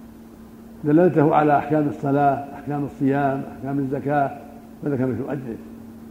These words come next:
دللته على بر والديه والإحسان إلى والديه وصلة رحمه، فلك مثل أجره. علمته ما حرم الله عليه من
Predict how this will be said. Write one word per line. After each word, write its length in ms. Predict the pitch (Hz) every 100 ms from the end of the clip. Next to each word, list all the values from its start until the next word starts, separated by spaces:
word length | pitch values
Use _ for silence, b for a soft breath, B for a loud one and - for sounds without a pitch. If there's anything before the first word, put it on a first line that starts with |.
| - - - 160
دللته 420 | 170 165 156 160
على 180 | 151 156
بر 220 | 147 151
والديه 600 | 147 135 131 151 147 - -
والإحسان 420 | 123 117 156 151 143
إلى 100 | 143
والديه 680 | 139 131 123 147 147 120
وصلة 260 | 117 139 127 139
رحمه، 280 | 120 143 139 - - - -
فلك 200 | 160 143
مثل 240 | 131 131 127
أجره. 300 | 143 127 123 - - - - - - - - - - -
علمته 640 | 165 180 170 185 143 156 - - -
ما 60 | 143
حرم 280 | 143 147 147
الله 340 | 147 143 127
عليه 320 | 131 147 151 127
من 200 | 117